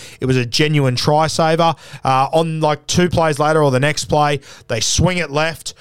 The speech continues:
Uh, the Queensland Maroons, they look good, and Tupu comes up with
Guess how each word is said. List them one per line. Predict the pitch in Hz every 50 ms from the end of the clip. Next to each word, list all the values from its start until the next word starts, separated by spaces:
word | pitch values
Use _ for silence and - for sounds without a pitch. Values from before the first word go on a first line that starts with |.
| - - _ -
Uh, | 143 147 147 147
the | 143 143
Queensland | - 156 147 147 147 147 139 135
Maroons, | 139 143 143 139
they | 127 123
look | 127 139 143 131 -
good, | - - 143 143 135 131 -
and | - 135 131 131 123 123 - _
Tupu | - 151 151 147 - 151 135 127
comes | 127 135 127 127 123 117 131
up | 123 120 123 120
with | 120 120 117 -